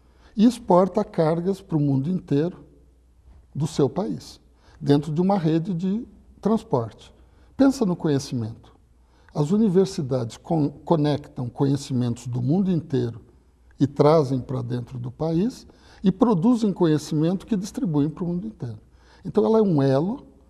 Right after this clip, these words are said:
da chamada rede sociotécnica informacional, que, definição do Milton Santos. E quando você traz essa questão, e pegando ainda a palavra universidade,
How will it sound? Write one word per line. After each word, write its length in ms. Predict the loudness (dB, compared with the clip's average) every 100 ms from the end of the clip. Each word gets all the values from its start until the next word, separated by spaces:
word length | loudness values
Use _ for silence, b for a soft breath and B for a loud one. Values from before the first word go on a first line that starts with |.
| _ -6
da 160 | -4
chamada 720 | -2 0 0 0 -2 -2 -4 -2
rede 400 | -2 -2 -2 -8
sociotécnica 920 | -2 -2 -2 -6 -4 -6 -6 -10 -10
informacional, 1000 | -8 -6 -6 -10 -10 -6 -4 -4 -6 -18 _ _ _ _ _ b b b b b _
que, 140 | 2 4 4 2
definição 560 | -2 -2 -2 -2 -2 -2
do 80 | 0
Milton 340 | -2 -4 -10
Santos. 440 | -10 -14 -14 -20 -20 b b b b b -4
E 600 | 0 2 2 2 0 -2 -2
quando 220 | 0 0
você 200 | -2 0
traz 300 | 0 0 -2
essa 180 | -4 -8
questão, 680 | -10 -12 -10 -4 -2 -2 -8 b b -8
e 80 | 2
pegando 440 | 4 6 4 4
ainda 180 | 2 0
a 60 |
palavra 600 | -2 -2 0 -2 -4 -10 -20 b _
universidade, 1200 | 0 2 2 2 0 0 -6 -6 -2 0 -2 -8